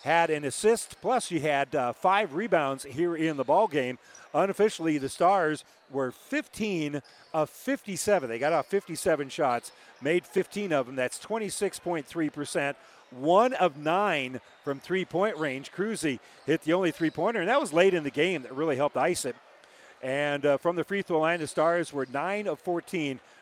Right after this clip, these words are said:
for sixty-four percent, so they shot pretty well there. They, uh, took better care of the basketball than the Irish. They also rebounded better than the Irish,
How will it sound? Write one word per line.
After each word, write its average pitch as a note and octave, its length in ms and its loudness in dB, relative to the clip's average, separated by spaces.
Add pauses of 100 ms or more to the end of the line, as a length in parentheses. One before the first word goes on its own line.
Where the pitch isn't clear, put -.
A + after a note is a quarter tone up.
for C#3 80 -6
sixty-four F3 640 -4
percent, C#3+ 480 -4
so D3+ 100 -10
they C#3 120 -2
shot D3 280 -2
pretty D#3 200 -2
well C#3 260 4
there. B2 280 0 (360)
They, C3 260 2
uh, A#2+ 240 4
took - 260 -4
better G#3 220 2
care G3 220 0
of F3+ 80 0
the E3+ 40 2
basketball F3 500 4
than D3+ 120 0
the D#3 100 -2
Irish. E3+ 420 0 (220)
They C3+ 120 2
also E3+ 260 2
rebounded D#3 560 2
better C#3 240 4
than B2 160 -4
the B2 80 -2
Irish, C#3+ 440 0